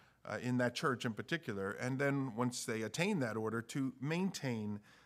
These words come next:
that order. And you remember that overarching verse was First Timothy chapter three. It's two verses, really, verses fourteen and fifteen,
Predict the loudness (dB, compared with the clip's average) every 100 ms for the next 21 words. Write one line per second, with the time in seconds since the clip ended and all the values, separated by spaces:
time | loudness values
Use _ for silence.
0 | _ 0 2 4 4 2 2 0 0 2
1 | 4 4 4 4 4 4 4 6 6 4
2 | 0 4 6 6 4 0 -2 2 2 4
3 | 2 2 2 0 4 2 2 -2 0 2
4 | 2 2 -2 -16 -14 -8 0 6 8 8
5 | 6 2 4 6 6 4 4 0 0 2
6 | 2 2 4 4 4 2 2 -2 0 -2